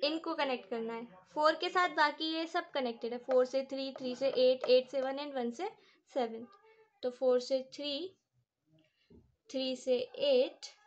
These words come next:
एट से वन and finally वन से सेवन। तो ये जो हमारी ट्री है ये हमारी फाइनल लेबल ट्री हो सकती है। आप चाहो तो इसके बहुत सारे कॉम्बिनेशंस भी बना सकते हो, फ़ोर को यहाँ कर दो,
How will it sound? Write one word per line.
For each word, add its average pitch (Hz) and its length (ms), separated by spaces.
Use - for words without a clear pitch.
एट 254 260
से 254 300
वन 254 320
and 254 240
finally 254 480
वन 233 200
से 277 220
सेवन। 233 380
तो 285 60
ये 277 300
जो 370 180
हमारी 330 380
ट्री 302 240
है 311 220
ये 311 120
हमारी 294 340
फाइनल 254 600
लेबल 247 380
ट्री 330 200
हो 330 120
सकती 220 400
है। 214 160
आप 294 260
चाहो 330 180
तो 359 160
इसके 359 240
बहुत 294 220
सारे 349 180
कॉम्बिनेशंस 311 680
भी 349 100
बना 311 240
सकते 339 340
हो, 311 160
फ़ोर 285 280
को 285 120
यहाँ 277 300
कर 269 200
दो, 262 300